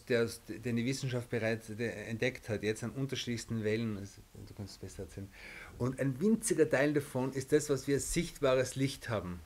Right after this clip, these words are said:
okay? Und alles andere von Laser über dieses Licht und jenes Licht ist, ist für uns unsichtbar, okay? Die Wissenschaft hat aber jetzt einen Teil davon entdeckt. Die Wissenschaft weiß, es gibt Laserstrahlen, es gibt die Strahlen, es gibt jene Wellen, es gibt und, und so weiter, ja?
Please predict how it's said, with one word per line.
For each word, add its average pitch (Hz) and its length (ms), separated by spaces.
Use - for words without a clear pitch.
okay? 151 320
Und 139 220
alles 147 320
andere 135 420
von 127 280
Laser 127 520
über 117 320
dieses 131 400
Licht 123 280
und 123 100
jenes 131 340
Licht - 320
ist, 131 300
ist - 180
für 135 120
uns 165 400
unsichtbar, 107 760
okay? 160 240
Die 135 100
Wissenschaft 175 640
hat 143 100
aber 139 120
jetzt 143 160
einen 143 140
Teil 135 220
davon 160 260
entdeckt. 123 560
Die 107 60
Wissenschaft 139 500
weiß, 117 360
es 113 120
gibt 123 220
Laserstrahlen, 131 560
es 127 100
gibt - 180
die 131 60
Strahlen, 131 360
es 113 120
gibt 107 160
jene 123 320
Wellen, 135 300
es 123 100
gibt 104 220
und, 131 220
und 120 200
so 104 80
weiter, 95 240
ja? 143 200